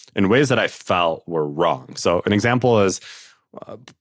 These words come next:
Pull Panda didn't have a C S V export, but sometimes I would see dot C S V U R Ls added, people trying to, like, hit U R Ls and download. And so I'd reach out, "Hey, like,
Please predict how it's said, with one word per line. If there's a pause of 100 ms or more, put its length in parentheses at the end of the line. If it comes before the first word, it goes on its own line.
(380)
Pull
Panda
didn't
have
a
C
S
V
export,
but
sometimes
I
would
see (140)
dot
C
S
V (300)
U
R
Ls
added,
people
trying
to,
like,
hit
U
R
Ls
and
download. (300)
And
so
I'd
reach
out,
"Hey,
like,